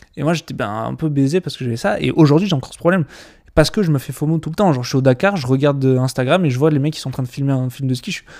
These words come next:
Oh putain, pourquoi je suis pas en train de filmer un, un, ce truc de ski ? » Je suis là, « Mais mec, ferme ta gueule, t'es en, t'es au Dakar, quoi. »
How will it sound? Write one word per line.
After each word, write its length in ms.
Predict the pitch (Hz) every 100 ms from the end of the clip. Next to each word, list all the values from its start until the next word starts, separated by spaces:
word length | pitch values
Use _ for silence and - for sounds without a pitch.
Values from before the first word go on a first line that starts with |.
| - -
Oh 100 | - 175
putain, 260 | 185 214
pourquoi 220 | 170 -
je 60 | 170
suis 80 | 151
pas 80 | 160
en 20 |
train 120 | 151
de 40 |
filmer 200 | 139 151
un, 360 | 147 147 - -
un, 320 | 143 139 135
ce 140 | 135 -
truc 160 | 156
de 80 | 160
ski ? » 260 | 170 180 131
Je 60 |
suis 120 | -
là, « 60 | 156
Mais 60 | 131
mec, 320 | 127 139 151
ferme 180 | - 131
ta 140 | 135
gueule, 260 | 131 170 190
t'es 120 | 135
en, 140 | 120 117 -
t'es 80 |
au 60 | 123
Dakar, 420 | 123 170 - 220
quoi. » 160 | -